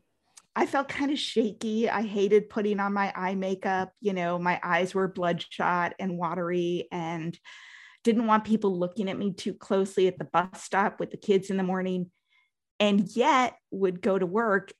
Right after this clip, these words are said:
and hold everything together and be extra smiley and do all the things. And then by four o'clock, I'd be like, "Do I have enough time to grab a bottle of wine between my last meeting and picking up the kids again?"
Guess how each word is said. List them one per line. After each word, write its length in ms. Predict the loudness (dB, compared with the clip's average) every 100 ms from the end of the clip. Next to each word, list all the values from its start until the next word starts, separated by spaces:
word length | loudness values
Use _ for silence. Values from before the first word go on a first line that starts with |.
| -6
and 420 | -2 0 0 0
hold 480 | -6 -10 0 2 4
everything 400 | 4 2 -2 -6
together 600 | -4 0 2 2 2 0
and 220 | -2 -4
be 380 | -4 -4 -4 -8 _
extra 360 | -6 -6 -8 -10
smiley 800 | -10 -4 0 2 2 2 2 2
and 280 | 0 -2 -4
do 180 | 2 4
all 160 | 4 2
the 140 | -6
things. 560 | -6 -4 -2 -2 -4 -2
And 220 | 0 0
then 280 | 0 -2 -4
by 160 | -6
four 340 | -4 0 4 2
o'clock, 340 | 4 4 4 -2
I'd 160 | -6
be 100 | -4
like, 300 | -2 -2 -4 -14 -20 -20 -20 _ _ -2
"Do 140 | 2
I 80 | 2
have 100 | 4
enough 360 | 4 4 2 -4
time 520 | -2 0 0 -2 -4
to 120 | -4
grab 340 | 0 2 2 0
a 60 |
bottle 320 | -2 0 0
of 60 | -2
wine 320 | -2 -4 -4
between 400 | -4 -4 -2 -2
my 120 | -2
last 360 | 0 0 0 -4
meeting 440 | -6 -4 -6 -8 -10 -6
and 140 | -6
picking 320 | -4 -6 -4
up 140 | -6 -6
the 80 | -8
kids 340 | -6 -6 -8
again?" 340 | -8 -8 -10